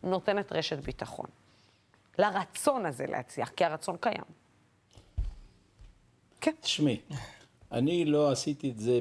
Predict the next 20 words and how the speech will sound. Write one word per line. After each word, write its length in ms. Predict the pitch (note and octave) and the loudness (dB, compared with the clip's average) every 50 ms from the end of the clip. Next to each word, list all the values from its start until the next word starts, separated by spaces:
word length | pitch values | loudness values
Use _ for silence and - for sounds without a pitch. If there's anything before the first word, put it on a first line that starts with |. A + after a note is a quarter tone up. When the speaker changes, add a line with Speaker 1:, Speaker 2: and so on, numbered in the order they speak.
| A2+ | 2
Speaker 2:
בגלל 360 | G#2+ G#2+ G2+ G#2 A2 A2 A2 | -2 -4 0 2 2 4 4
שאני 300 | G#2 - - A2 G#2 A2 | 2 0 0 0 0 0
רוצה 380 | A2 G#2 G2 - - - A2 G#2+ | 0 -2 -4 -6 0 0 2 2
להוכיח 640 | G#2 G#2 G2+ G#2 G#2 F#2 - - B2+ A#2 G#2+ - - - | 4 2 2 2 2 0 0 2 4 4 4 2 -2 -4
למישהו 1000 | G#2 G2+ G2+ G2 F#2+ G2 G#2 A#2 D3 E3+ - - - - F3 D3+ C#3+ D#3+ D#3 C#3 | -2 0 0 0 0 0 2 2 4 4 4 2 2 4 4 4 4 4 2 2
שאני 280 | - - B2+ A2+ A2+ A#2 A2+ | 2 2 2 2 4 2 2
יכול. 340 | G#2+ - - - - D#2+ - - - - _ _ _ _ - - - - - - - | 2 0 -2 -4 -4 -4 -6 -8 -14 -20 _ _ _ _ -20 -20 -20 -20 -20 -16 -6
אני, 680 | - - E3+ F3+ F#3+ F#3+ F#3 F3+ F3 E3+ D#3+ D#3 D3 D3+ - - - _ _ _ _ _ _ _ _ _ _ _ | -2 0 2 2 2 4 4 4 4 4 4 4 2 0 -2 -10 -20 _ _ _ _ _ _ _ _ _ _ _
אה, 400 | B2 A#2+ A#2 A#2 A#2 A2+ A2 A2 G#2+ | 4 6 6 6 6 4 4 2 2
מאמין 460 | G#2 G#2 A2 A2+ - A2+ A#2+ C3 C3+ | 2 2 0 0 2 2 2 2 4
בעצמי, 680 | C3+ D3 D3 C#3+ - - - C#3 B2+ B2 B2 B2+ C3+ C#3+ C#3+ - _ - - - - _ _ _ - | 4 4 2 2 -2 0 2 2 4 4 4 2 2 0 -2 -8 _ -20 -20 -20 -20 _ _ _ -4
אני 200 | G2 G2+ A2+ A#2+ | -2 0 2 2
מאמין 500 | A#2+ A#2+ A#2 - - G#2 G#2+ B2 C3 C3 | 4 4 2 2 2 0 2 2 2 2
בחברה 500 | B2+ B2 - - C3 A#2+ A2 A2 A2+ A2+ | 0 0 2 0 0 0 4 4 4 4
שלי, 560 | A2 - - - A#2+ A2+ A#2 B2 A#2+ A#2+ C3 C3+ - _ _ - - _ _ - | 2 2 0 0 0 2 2 0 0 0 -4 -6 -12 _ _ -20 -20 _ _ -4
אני 200 | F2 F#2 A2+ B2 | -2 0 2 4
מאמין 420 | B2 B2 - - A2 A2 A2+ A#2+ | 4 4 4 2 2 2 0 0
שאנחנו 540 | A#2+ - - G#2+ G2+ G2 - - - A2 A2 - - | -2 -2 0 0 0 0 -2 -4 -4 -6 -6 -6 -8
כן 300 | - - - G#2+ F#2+ F#2+ G2 F#2+ | -14 -4 0 0 2 2 0 -2
יכולים. 560 | F#2 F2+ - - - - E2+ E2 D#2+ D#2 | -2 -4 -6 -8 -6 -8 -6 -6 -6 -8